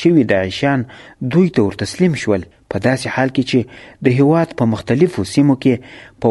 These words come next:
وار وار د دوی خپل دولتي عسکر کلابند شوي او خپلو چارواکو ته چغې او نارې وهي چې ومو ژغورئ، خو دوی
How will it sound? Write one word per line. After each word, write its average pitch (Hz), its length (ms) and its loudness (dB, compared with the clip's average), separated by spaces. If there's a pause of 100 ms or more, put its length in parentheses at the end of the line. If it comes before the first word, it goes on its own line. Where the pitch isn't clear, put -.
وار 165 260 2 (120)
وار 170 300 2
د 101 160 0
دوی 139 220 4
خپل 175 380 0
دولتي 98 420 0
عسکر 135 400 -4
کلابند 101 380 -2 (100)
شوي 143 220 4 (480)
او 135 60 4 (120)
خپلو 170 320 2 (100)
چارواکو 113 540 -2
ته 95 60 -6
چغې 139 420 0
او 107 60 0 (120)
نارې 110 220 0
وهي 143 300 2 (460)
چې - 80 -2
ومو 156 380 4
ژغورئ، 98 340 -2 (400)
خو 113 140 -2 (100)
دوی 139 160 4